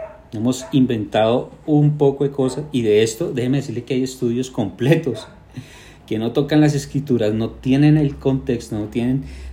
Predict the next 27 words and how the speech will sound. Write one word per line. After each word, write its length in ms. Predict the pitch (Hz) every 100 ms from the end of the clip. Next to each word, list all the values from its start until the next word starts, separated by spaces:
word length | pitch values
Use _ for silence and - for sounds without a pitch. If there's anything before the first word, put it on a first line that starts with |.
| - -
todas 360 | 135 143 143
las 300 | 143 135 131
herramientas 640 | 131 123 117 113 110 127 -
que 160 | 135
la 140 | 117 104
misma 280 | 113 131
Biblia 300 | 143 139 139
proporciona. 600 | 151 123 104 - 120 110 104
No 120 | 104
te 120 | 127
tienes 260 | 131 131 -
que 160 | 120
ir 60 | 113
a 60 |
otro, 340 | 113 131 120 - -
a 40 |
otra 180 | 117 127
fuente, 460 | - 120 98 - - - - -
que 160 | - 107
ya 160 | 98 107
nosotros 340 | 190 - 156
estudiamos 640 | 160 - 123 113 110 123
la 140 | 135 -
parte 300 | 107 - 123
cultural, 560 | - 120 - 98 92 107
histórica, 640 | - - 101 107 - -
arqueológica, 1000 | 117 117 - - 98 104 113 - 147 -